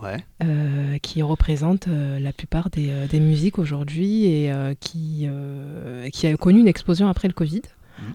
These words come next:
Speaker 2: Bon, moi, j'en écoute depuis, euh, très, très longtemps.
Speaker 1: Donne l'année, donne l'année.
Speaker 2: <laughs>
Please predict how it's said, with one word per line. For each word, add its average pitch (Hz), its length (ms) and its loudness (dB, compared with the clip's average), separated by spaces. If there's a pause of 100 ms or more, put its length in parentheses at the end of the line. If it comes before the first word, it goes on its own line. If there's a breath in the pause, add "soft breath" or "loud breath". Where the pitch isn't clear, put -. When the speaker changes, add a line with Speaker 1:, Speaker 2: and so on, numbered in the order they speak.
Speaker 2:
Bon, 165 60 4
moi, 160 100 6
j'en 156 160 4
écoute 156 240 0
depuis, 156 420 -4
euh, 135 140 0
très, - 180 0
très - 180 0
longtemps. 170 380 4 (300 loud breath)
Speaker 1:
Donne 156 160 0
l'année, 127 220 0
donne 139 200 -4
l'année. 113 220 -2 (400)
Speaker 2:
<laughs> 220 80 6